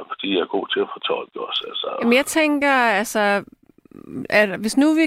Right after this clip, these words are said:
Speaker 2: gerne ville spille noget med dig, så man kunne høre dig, ville vi så kunne finde noget, noget sted herindefra?
Speaker 1: Nej, det kan jeg ikke.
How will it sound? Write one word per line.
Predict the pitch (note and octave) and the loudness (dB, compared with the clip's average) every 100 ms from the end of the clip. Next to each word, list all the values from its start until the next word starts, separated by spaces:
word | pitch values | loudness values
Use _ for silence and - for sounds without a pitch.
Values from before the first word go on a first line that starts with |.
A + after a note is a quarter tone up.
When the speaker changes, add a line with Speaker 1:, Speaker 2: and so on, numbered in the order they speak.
| C#4 | 2
Speaker 2:
gerne | B3 C#4 | 2 2
ville | C4+ B3 | 2 2
spille | - A3+ B3 | 2 4 4
noget | A#3+ G#3+ | 4 4
med | A3 | 2
dig, | G#3+ D3+ E3+ | 2 0 0
så | - | 0
man | G3 F#3 | 0 0
kunne | F3+ | -2
høre | F#3 F#3+ | 0 0
dig, | F#3+ C#3 D3 D#3+ | 2 0 0 0
ville | F#3+ G3 | -2 -2
vi | |
så | G#3 C4+ | -4 -8
kunne | C4+ - - | -10 -4 2
finde | B3 C#4 | 4 4
noget, | B3+ G#3 G#3 | 4 4 4
noget | G3+ F#3 G3 | 4 2 0
sted | D#3+ E3+ | -2 0
herindefra? | F#3 E3 E3 E3+ D#3+ D3+ - D#3 _ _ _ _ _ _ _ _ _ | 0 0 0 0 0 -4 -6 -8 _ _ _ _ _ _ _ _ _
Speaker 1:
Nej, | G#2+ A2 - _ _ _ _ | -8 -8 -12 _ _ _ _
det | E2+ | -16
kan | - F2 | -2 0
jeg | |
ikke. | D#2+ | 0